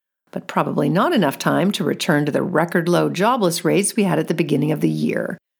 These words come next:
CoreLogic analysts said in their report that they expect a surge in defaults. C E O Frank Martell elaborated by saying that defaults will probably come in waves for the rest of this year and next year.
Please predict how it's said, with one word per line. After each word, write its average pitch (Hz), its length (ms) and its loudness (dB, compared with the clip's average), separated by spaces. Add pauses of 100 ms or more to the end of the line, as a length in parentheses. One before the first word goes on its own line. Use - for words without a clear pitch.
(360)
CoreLogic 269 600 0
analysts 247 640 0
said 170 140 2
in 165 80 2
their 151 120 2
report 180 460 0
that 220 160 -2
they 196 140 0
expect 214 540 -2
a 262 80 2
surge 254 540 2
in 156 140 2
defaults. - 560 -2 (420)
C 175 360 2
E 151 40 4
O 139 80 4
Frank 151 320 0
Martell 202 600 0
elaborated 214 640 0
by 220 160 0
saying 226 300 0
that 233 200 -2
defaults 208 500 -2
will 240 100 -4
probably 233 560 0
come 180 280 0
in 208 200 2
waves 170 420 0
for - 140 -2
the 214 100 0
rest 180 240 2
of 185 60 -2
this 196 200 0
year 190 400 0
and 156 300 0
next 262 320 0
year. 101 260 -2